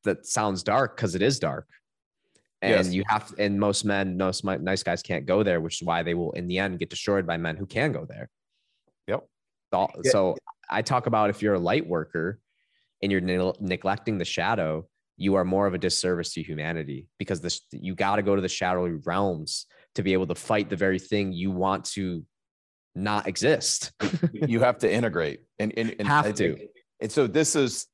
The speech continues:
Speaker 2: this came to me. Uh, I don't, I, I was not a, I didn't hate the final Star Wars episode. I actually liked it for many reasons. But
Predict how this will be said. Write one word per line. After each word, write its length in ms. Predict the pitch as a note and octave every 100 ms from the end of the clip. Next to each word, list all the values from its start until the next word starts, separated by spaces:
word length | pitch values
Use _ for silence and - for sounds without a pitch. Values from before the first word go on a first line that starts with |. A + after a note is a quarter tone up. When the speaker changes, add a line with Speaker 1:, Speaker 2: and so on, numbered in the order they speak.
| _ _ _
Speaker 2:
this 180 | - D3
came 280 | - D#3 C#3+
to 120 | C3+
me. 520 | A2 A2 G#2 G2+ G2 _ _ _ _ _ _
Uh, 300 | G#2+ F#2+ F#2
I 100 | -
don't, 160 | C3 -
I, 200 | - -
I 80 | A2
was 180 | B2 G2+
not 260 | G#2 G#2
a, 260 | F2+ F2 E2 _ _ _
I 100 | G2+
didn't 300 | G2+ A2 G#2
hate 320 | - G2+ -
the 80 | -
final 500 | F2 F#2 F2+ E2+ D#2+ -
Star 260 | - F2+
Wars 220 | E2+ D#2+
episode. 500 | D#2+ E2 - E2 D#2+ - -
I 60 |
actually 320 | E2+ D#2+ - D2+
liked 280 | D#2 D#2
it 140 | - _
for 140 | D#2
many 180 | D2+ D#2
reasons. 400 | D2+ C#2+ D2+ D2
But 180 | F2